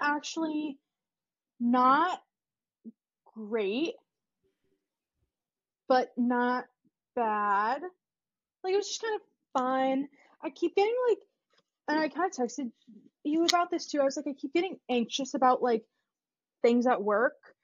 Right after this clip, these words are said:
which is, uh, it's, this is actually, like, spoiler alert, this is part of my bag. <laughs> So we will, like, dive into this a little bit. But yeah, there's just, like, oh, it, like, I'm, I'm adjusting, you know?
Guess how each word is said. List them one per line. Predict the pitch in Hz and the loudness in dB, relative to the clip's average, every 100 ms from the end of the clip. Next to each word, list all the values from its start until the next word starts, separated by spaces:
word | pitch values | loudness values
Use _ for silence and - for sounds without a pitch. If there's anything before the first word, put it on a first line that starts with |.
| _ | _
which | - 277 262 - - | 0 2 2 -4 -6
is, | 262 | 0
uh, | 269 262 | 0 0
it's, | 254 220 _ _ | -4 -6 _ _
this | 277 285 | -12 -4
is | 302 | -2
actually, | 302 302 262 | -2 -2 0
like, | 233 220 _ _ _ _ _ - | -2 -4 _ _ _ _ _ -8
spoiler | - 330 311 262 | 0 2 4 2
alert, | 247 226 226 | 2 -2 -2
this | 269 262 | -4 -2
is | |
part | 254 269 | 0 2
of | |
my | 254 233 | 2 2
bag. | 208 208 226 294 | 2 2 0 -4
<laughs> | 262 _ _ _ _ | -8 _ _ _ _
So | 294 | -8
we | 269 | -6
will, | 226 220 | -4 -2
like, | 233 220 | -2 -4
dive | 226 214 196 | -4 -4 -4
into | 196 220 | -6 -2
this | 262 269 | -2 -2
a | |
little | 294 294 311 | -4 -4 -2
bit. | 330 339 - _ _ _ _ _ _ _ _ _ _ _ _ | 0 0 -4 _ _ _ _ _ _ _ _ _ _ _ _
But | 226 208 - _ _ - | 0 0 -2 _ _ -10
yeah, | 247 233 | -6 -4
there's | 226 240 | -4 -6
just, | 254 - | -6 -4
like, | 415 - | -4 0
oh, | 262 277 | 2 2
it, | 262 | 2
like, | 269 220 - _ _ _ _ - | -2 -4 -8 _ _ _ _ -14
I'm, | 330 349 _ _ | -12 -14 _ _
I'm | - 320 | -10 -8
adjusting, | 330 262 254 - 202 196 - | -2 -2 -2 -6 -6 -8 -4
you | |
know? | 240 247 | 0 0